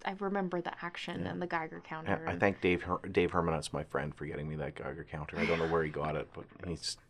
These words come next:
Speaker 2: you know, used enough of them over the course of
Speaker 1: Maybe
Speaker 2: his life.
Speaker 1: he got it the same place that, uh, Stephen Jennings got his uranium.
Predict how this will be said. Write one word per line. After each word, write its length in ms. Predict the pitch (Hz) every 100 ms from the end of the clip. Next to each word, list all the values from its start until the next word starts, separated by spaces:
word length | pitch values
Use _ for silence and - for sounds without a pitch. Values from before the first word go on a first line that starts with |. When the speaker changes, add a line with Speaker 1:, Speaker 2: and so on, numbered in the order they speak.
| -
Speaker 2:
you 100 | 76
know, 100 | 78 87 92
used 200 | 95 82
enough 260 | 87 85
of 80 | 85
them 120 | 87 82
over 160 | 80
the 80 | 82
course 260 | - - 233
of 60 |
Speaker 1:
Maybe 300 | 226 254 254
Speaker 2:
his 80 | 254
life. 100 | -
Speaker 1:
he 140 | 302
got 340 | - 214 233 254
it 240 | 254 -
the 100 | 202
same 560 | - - 196 233 233 233
place 520 | 226 202 240 233 - -
that, 340 | 202 190 -
uh, 240 | 208 196 196
Stephen 520 | - - 202 196 185
Jennings 400 | 180 170 180 180
got 180 | 175 160
his 140 | 165
uranium. 580 | 170 165 156 160 160 170